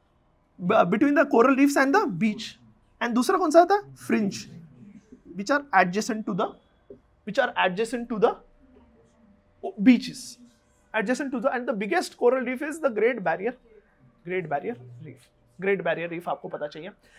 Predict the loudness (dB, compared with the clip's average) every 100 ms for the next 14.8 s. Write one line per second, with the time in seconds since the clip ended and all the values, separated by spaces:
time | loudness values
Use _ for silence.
0 | -20 0 2 6 6 4 0 2 6 6
1 | 4 -2 -4 2 4 4 2 2 0 -2
2 | -4 -4 -6 -8 -8 -6 -6 -8 -6 -6
3 | -8 -14 _ _ _ _ -12 -4 -2 0
4 | 4 2 2 -2 -2 -4 -6 -6 -6 -6
5 | -6 -8 -10 -16 -20 -20 -20 -20 -20 -20
6 | -20 -20 -10 -2 0 0 -2 0 0 0
7 | -2 -4 _ _ -4 -2 0 2 2 2
8 | 2 -2 -4 -4 -2 2 0 0 -2 -2
9 | -2 0 0 0 2 2 4 2 2 2
10 | 0 -4 _ _ _ _ _ -20 _ _
11 | -20 2 4 4 2 -8 -20 -20 _ -4
12 | 0 0 0 4 2 2 -8 -10 _ _
13 | _ _ _ -2 -2 -4 0 4 6 6
14 | 4 4 6 6 6 4 2 -4